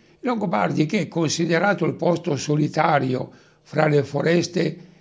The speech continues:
dall'ottima selvaggina come prima tappa, finirono col fermarvisi stabilmente. Lo stemma stesso del comune, due ali di uccello sormontate dalla mezzaluna, sembra dare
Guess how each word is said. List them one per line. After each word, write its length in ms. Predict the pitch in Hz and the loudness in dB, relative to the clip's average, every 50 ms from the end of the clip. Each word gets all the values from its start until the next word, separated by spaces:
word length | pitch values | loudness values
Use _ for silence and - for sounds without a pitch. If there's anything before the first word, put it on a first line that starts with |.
| _ _ _ _ | _ _ _ _
dall'ottima 800 | _ 151 - 139 143 143 147 160 170 180 175 - 170 160 156 151 | _ -4 -2 -2 0 2 4 4 4 4 4 2 2 2 2 2
selvaggina 880 | 147 - 160 156 160 160 180 180 151 147 180 202 196 170 143 139 131 131 | 0 0 0 0 0 2 0 0 2 4 2 4 4 2 0 -2 -4 -6
come 280 | - - 123 135 143 131 | -10 -6 -4 -4 -4 -4
prima 300 | - 151 151 156 180 185 | -2 -2 0 2 2 2
tappa, 480 | 180 165 135 139 139 - - 185 190 - - - - - _ _ _ | 2 2 0 0 0 0 -2 -4 -4 -4 -8 -20 -20 -20 _ _ _
finirono 640 | - - 233 226 196 180 175 175 185 180 180 170 - | -8 -2 2 4 6 6 6 6 6 6 4 4 4
col 200 | 180 160 156 143 | 2 0 0 0
fermarvisi 840 | 127 - 175 180 170 165 139 139 156 147 143 147 131 - - 160 151 | 2 2 2 2 2 0 -2 -2 -2 -2 -2 -2 -4 -2 -2 -2 -4
stabilmente. 880 | - - 143 135 131 139 143 139 120 110 110 107 104 - 151 156 - - _ _ _ _ _ _ _ _ _ _ - - _ _ _ _ _ _ _ _ _ _ _ _ - | -2 -4 -6 -6 -4 -4 -4 -4 -4 -4 -6 -8 -8 -10 -12 -12 -12 -18 _ _ _ _ _ _ _ _ _ _ -20 -20 _ _ _ _ _ _ _ _ _ _ _ _ -4
Lo 180 | 156 175 180 | 0 0 0
stemma 460 | - - - 202 214 233 247 226 185 | 0 2 2 2 2 4 2 2 0
stesso 840 | 147 - - 160 156 156 151 131 - - - 147 151 151 143 139 143 | -2 0 2 2 4 4 2 0 -4 -2 0 0 2 2 0 -2 -4
del 220 | 135 139 147 151 147 | -2 -2 -2 -4 -2
comune, 680 | - 147 139 151 165 165 156 135 135 131 135 139 - - - - _ _ _ _ _ | -4 -2 0 2 2 2 2 0 -2 -2 -4 -6 -8 -16 -20 -20 _ _ _ _ _
due 300 | - 131 131 143 143 131 | -8 -4 -2 0 2 2
ali 400 | 135 147 156 151 151 151 151 135 | 2 2 2 4 4 2 2 0
di 180 | 127 135 147 | 0 -2 -2
uccello 680 | 143 139 135 131 - - 156 160 165 151 135 123 120 117 | 0 0 -2 -4 -2 0 2 2 4 2 0 -2 -6 -8
sormontate 800 | 120 - 127 123 127 135 135 131 127 - 151 143 147 151 - 139 | -8 -8 -8 -6 -4 -4 -4 -6 -4 -2 0 0 0 0 -2 -4
dalla 240 | 127 123 135 131 127 | -2 0 0 0 0
mezzaluna, 920 | 131 135 139 143 135 117 135 127 139 147 160 165 170 196 214 208 - - - - _ _ _ _ _ - | -2 -2 -2 -2 -2 -2 -2 -2 0 0 0 0 0 -2 -4 -6 -12 -20 -20 -20 _ _ _ _ _ -6
sembra 320 | - - 220 196 180 175 | -2 0 0 2 2 2
dare 580 | 165 170 175 165 165 170 165 160 180 180 - | 4 4 4 4 4 4 4 4 2 -2 -6